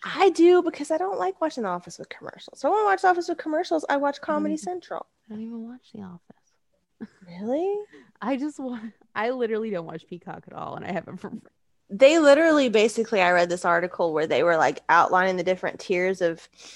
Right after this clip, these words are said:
Speaker 2: um, Peacock. And basically, <laughs> they were like, the whole reason Peacock was created was for The Office, <laughs> 'cause they know they can get people, 'cause The Office is such a cult favorite.
Speaker 1: Yeah.
Speaker 2: Not really even a cult favorite. It's just such a big favorite.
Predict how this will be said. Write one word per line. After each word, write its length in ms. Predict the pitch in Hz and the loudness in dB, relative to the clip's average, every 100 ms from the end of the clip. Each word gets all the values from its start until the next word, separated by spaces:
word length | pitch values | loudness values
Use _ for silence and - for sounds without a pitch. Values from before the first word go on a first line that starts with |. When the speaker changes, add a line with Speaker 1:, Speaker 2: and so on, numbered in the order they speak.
| - _ _ - | -20 _ _ 2
Speaker 2:
um, 440 | 190 170 147 127 - _ - | 2 2 -2 -8 -16 _ -8
Peacock. 400 | 254 262 240 226 | -4 2 4 6
And 140 | 240 240 | 6 6
basically, 600 | 302 370 359 - 311 269 | 6 6 4 6 6 6
<laughs> 40 | |
they 200 | 247 302 | 6 6
were 140 | 254 | 8
like, 320 | 233 214 202 - - - | 6 6 4 0 -14 -2
the 80 | 349 | 4
whole 200 | 427 415 | 6 8
reason 280 | 339 277 254 | 8 6 4
Peacock 380 | 262 226 185 | 2 2 2
was 120 | 190 - | 0 -4
created 400 | - 170 170 165 | 0 2 2 -2
was 160 | 170 | -8
for 160 | - - | -8 -4
The 100 | - | 0
Office, 540 | 87 - - 220 - | 0 -2 -2 -2 0
<laughs> 20 | |
'cause 220 | - - 320 | 2 4 6
they 120 | 330 | 6
know 140 | 294 | 8
they 100 | 254 | 8
can 160 | 262 240 | 6 2
get 180 | 233 233 | 0 0
people, 380 | 226 196 185 | -6 -4 -6
'cause 240 | 180 240 - _ - | -4 -8 -10 _ 0
The 60 | 175 | 2
Office 300 | 185 208 - | 2 -2 -12
is 80 | |
such 160 | - 190 | -10 -10
a 40 | - | -8
cult 300 | - 180 - | -4 -4 -4
favorite. 260 | 175 175 | -4 -4
Speaker 1:
Yeah. 60 | - | 0
Speaker 2:
Not 100 | 466 | 4
really 140 | 269 202 | 6 6
even 120 | 160 | 2
a 40 | |
cult 320 | - 220 - | 2 2 2
favorite. 360 | - 151 156 - | 2 0 2 -2
It's 80 | 220 | -4
just 120 | 226 240 | -4 0
such 140 | 220 | 0
a 40 | 196 | 0
big 220 | 196 190 | -2 -2
favorite. 400 | 202 202 185 | -2 0 -2